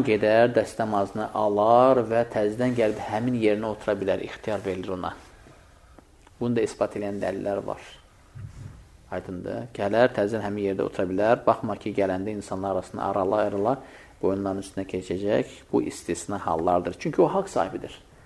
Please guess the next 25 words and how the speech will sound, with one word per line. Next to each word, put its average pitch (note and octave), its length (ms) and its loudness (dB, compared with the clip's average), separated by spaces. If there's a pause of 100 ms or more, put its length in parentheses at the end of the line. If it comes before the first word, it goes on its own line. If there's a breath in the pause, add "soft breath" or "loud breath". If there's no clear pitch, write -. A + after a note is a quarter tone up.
(300 soft breath)
O - 100 -8
vaxtında - 460 -6
gəlib - 240 -6
ora - 220 -6
durub, B2 340 -4
bu C3+ 80 -4
saatca A#2 480 -2 (680 soft breath)
namaz B2+ 340 2
məsləhəti A2 760 0
ilə G2+ 100 2
o F2+ 80 2
çıxır - 440 -2 (280)
namaza G2 340 0
qayıtmaq - 500 -2
üçün. - 200 -18 (600 loud breath)
Sanki C#3 300 0
namazdakı G2 520 -2
kimidir, G2 420 -6
xutbədəki - 520 -4
kimidir. - 380 -12 (960 loud breath)
Və C3+ 80 2
ona C3 220 4
ziyan A#2 240 2
olmaz. G#2 260 -2
İnşaallah. D3 880 6